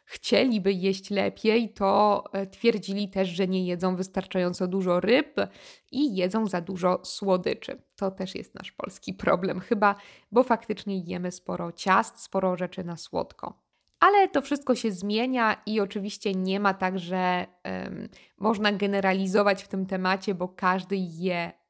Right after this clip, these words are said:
e, trochę w inny sposób. E, oczywiście teraz, e, przy modzie na ćwiczenia, przy modzie na zdrowe odżywianie też ta dieta Polaków, e,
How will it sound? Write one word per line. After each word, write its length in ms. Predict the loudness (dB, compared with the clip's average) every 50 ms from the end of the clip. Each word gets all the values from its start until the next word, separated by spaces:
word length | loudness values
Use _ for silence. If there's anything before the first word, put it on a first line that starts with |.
| _ -18
e, 300 | -16 -16 -14 -14 -14 -14
trochę 320 | _ -2 -2 2 2 2
w 60 | 0 0
inny 340 | -2 -2 0 2 0 0
sposób. 640 | -2 0 2 2 2 2 2 4 4 4 4 2 -2 -20 -20 -20 -20 -20 -20 _ _ -4 -2
E, 220 | 0 0 0 -2 -2
oczywiście 500 | -4 -4 -4 -4 -6 -6 -2 -2 -2 -2
teraz, 680 | -2 -2 0 2 4 4 4 2 2 0 -8 -6 -2
e, 120 | -2 -2 -2
przy 400 | -4 -8 -12 -8 -2 -2 0 0
modzie 420 | 2 2 2 2 2 0 0 -2
na 140 | -2 -2 -4
ćwiczenia, 640 | -6 -8 -8 -8 -8 -4 -2 -2 -2 0 0 -2 -2
przy 180 | -4 -6 -4
modzie 260 | -2 -2 0 0 -2
na 120 | -2 -2 -4
zdrowe 380 | -6 -4 -4 -4 0 2 0
odżywianie 720 | 0 0 -2 -4 -4 -4 -2 0 0 0 0 -2 -2 -4
też 480 | -6 _ -4 -2 -2 -2 -2 -4 -6 -4
ta 160 | -2 -2 -2
dieta 540 | -2 -6 -8 -2 0 2 2 2 2 0 0
Polaków, 640 | 2 0 2 2 2 0 0 -6 -8 -8 -8 -10 -8 -8
e, 120 | -8 -8